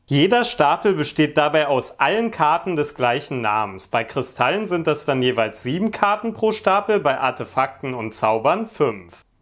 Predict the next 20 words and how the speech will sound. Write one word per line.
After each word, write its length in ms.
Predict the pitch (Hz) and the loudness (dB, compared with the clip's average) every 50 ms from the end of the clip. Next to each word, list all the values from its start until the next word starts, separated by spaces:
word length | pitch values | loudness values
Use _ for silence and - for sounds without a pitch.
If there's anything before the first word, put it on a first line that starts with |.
| _ _ - | _ _ 0
Die 140 | 143 - | 0 2
Auswahl 460 | - 139 139 160 160 - - 233 240 220 | 4 2 2 2 2 2 2 2 4 4
der 100 | 240 220 | 2 0
Karten 480 | - - 208 208 214 214 226 220 208 | 2 2 2 2 2 2 0 0 0
könnt 240 | - 185 180 165 - | 2 2 0 2 2
ihr 120 | 160 147 | 0 0
entweder 480 | 127 135 147 151 - 160 151 135 135 123 | 2 0 -2 -2 0 0 2 2 2 2
gezielt 580 | 113 120 113 - - - 135 147 190 220 - - | 2 -2 -6 -6 -8 -2 0 2 2 2 0 -2
vornehmen 580 | - 240 240 240 233 233 233 240 254 247 226 | 0 0 0 2 0 0 0 0 0 0 0
oder, 280 | 170 160 143 147 131 120 | 2 2 2 2 2 2
wenn 140 | 139 147 151 | 0 0 0
ihr 100 | 143 131 | 0 -2
die 120 | 131 127 | -2 -6
Karten 420 | - - 135 127 123 - 120 113 | -2 0 0 0 0 -2 -6 -10
zufällig 640 | - - - 165 165 - - 226 220 226 214 - - | -8 -6 -6 -6 -2 0 2 2 2 0 -4 -4 -4
bestimmen 420 | 220 - - - 202 202 202 196 | -6 -6 0 0 2 2 2 2
möchtet, 480 | 190 185 185 185 - - 190 170 - - | 2 2 0 0 0 0 -2 -2 0 0
die 140 | 160 147 - | -2 0 2
Auswahlkarten 960 | 127 120 131 127 - - 131 123 123 - - 120 110 104 104 - 113 107 104 | 2 0 0 0 0 0 0 2 0 0 -2 0 0 0 -2 -4 -8 -12 -6
verwenden. 840 | - 110 107 98 107 101 95 95 92 90 - _ 101 92 87 85 | -4 -4 -2 -2 -2 -4 -4 -6 -10 -14 -14 _ -14 -14 -14 -16